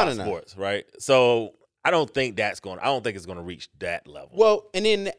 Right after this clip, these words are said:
Speaker 2: what level I hope it don't reach is, <sighs> this is my problem with Skip. Skip can't read a room to say, "Yo, I'm pushing the greatest." Nothing's gonna get better than Skip and, uh, uh, Stephen A. But Stephen A got to a point where he was,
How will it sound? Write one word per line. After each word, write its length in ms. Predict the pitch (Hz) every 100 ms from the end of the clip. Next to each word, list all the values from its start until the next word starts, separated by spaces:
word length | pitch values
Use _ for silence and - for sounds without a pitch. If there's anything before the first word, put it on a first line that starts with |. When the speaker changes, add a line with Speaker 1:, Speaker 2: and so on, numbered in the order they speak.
| _ _ _ _ _ _ _ 151
Speaker 2:
what 180 | 170 208
level 240 | 220 208
I 80 | 165
hope 220 | 170 185
it 80 | 175
don't 200 | 165 151
reach 220 | 147 151
is, 320 | 135 123 117 - _ _ _ _ _ _ _ _ - -
<sighs> 480 | - - - _ -
this 160 | 120
is 120 | 135 120
my 160 | 113
problem 300 | 110 113 104
with 100 | 101
Skip. 240 | - 87 - _
Skip 260 | - 156 175
can't 220 | 170 156
read 140 | 143 135
a 40 |
room 240 | 123 120 110
to 60 |
say, 180 | 104 107
"Yo, 380 | 104 120 110 107 _ _ _ _
I'm 220 | 127 131
pushing 400 | 135 180 160 143
the 80 | 127
greatest." 680 | 110 113 139 156 151 143 - _ _ _ _ _ _ _ _ _ _
Nothing's 360 | 160 233 226 180
gonna 160 | 165
get 140 | 156 139
better 160 | 135
than 120 | 120 113
Skip 300 | - 127 120
and, 240 | 107 104 104
uh, 400 | 101 95 92 92
uh, 280 | - 92 87
Stephen 380 | 87 123 110 95
A. 200 | 85 78 _ _ _ _ _ _ _
But 120 | - -
Stephen 340 | 175 170 165
A 100 | 156
got 220 | 139 131
to 100 | -
a 60 | 127
point 320 | - 139 127
where 160 | 117 113
he 120 | 131
was, 300 | 123 110